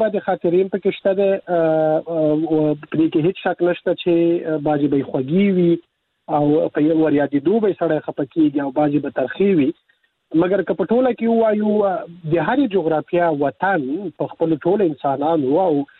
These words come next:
بیا په اقشارو کې کره شو، د ژورنالیزم په اقشارو باندې حق لري او باید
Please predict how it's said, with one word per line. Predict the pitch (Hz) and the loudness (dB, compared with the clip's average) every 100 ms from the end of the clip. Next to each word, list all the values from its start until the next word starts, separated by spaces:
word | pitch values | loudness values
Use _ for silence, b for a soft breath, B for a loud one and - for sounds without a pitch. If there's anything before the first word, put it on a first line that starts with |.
| b _ 143 | b _ -2
بیا | 156 151 | 0 0
په | 147 | -2
اقشارو | 131 - 196 202 170 | -4 -2 0 0 0
کې | 147 156 | -2 -2
کره | 156 170 | 0 0
شو، | 170 | -2
د | 143 135 | -4 -2
ژورنالیزم | 139 131 151 190 165 147 | 0 2 2 2 0 -2
په | 123 | -6
اقشارو | - 151 147 123 | -4 -2 0 -2
باندې | 123 123 - | -4 -6 -4
حق | 220 - 208 | -4 -2 0
لري | 196 202 - _ _ _ _ _ - | 2 0 -4 _ _ _ _ _ -4
او | 156 151 175 160 | 0 2 0 -2
باید | 190 | -2